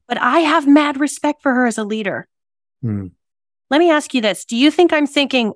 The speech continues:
Speaker 1: "Oh, she didn't know that. I
Speaker 2: No.
Speaker 1: don't respect her anymore"? Or am I thinking, "Oh my goodness, I have so much respect for her and I was able to share something that she found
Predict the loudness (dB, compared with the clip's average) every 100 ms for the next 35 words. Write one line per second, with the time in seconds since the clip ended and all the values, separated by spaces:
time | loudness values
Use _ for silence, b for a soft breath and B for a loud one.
0 | -4 0 2 4 2 0 -2 -6 -4 0
1 | 0 0 0 0 0 0 0 -4 -10 _
2 | _ _ _ -4 0 0 0 0 0 -2
3 | -6 -6 -6 -4 -2 -2 0 0 -2 -4
4 | _ _ _ -2 2 2 2 0 -2 0
5 | -2 -2 2 6 6 4 2 -2 -4 0
6 | 2 6 4 4 -4 -14 -20 _ _ _
7 | _ _ _ _ -2 2 4 4 2 0
8 | -2 -2 0 0 0 -4 -2 -2 -2 -2
9 | 2 2 2 0 -4 0 2 4 4 2
10 | 0 -2 -4 _ _ -8 -6 -2 2 2
11 | 2 2 0 -2 -8 -4 0 0 0 -2
12 | -4 -6 -8 -8 -10 -8 -6 -6 -2 0
13 | 2 0 -2 -6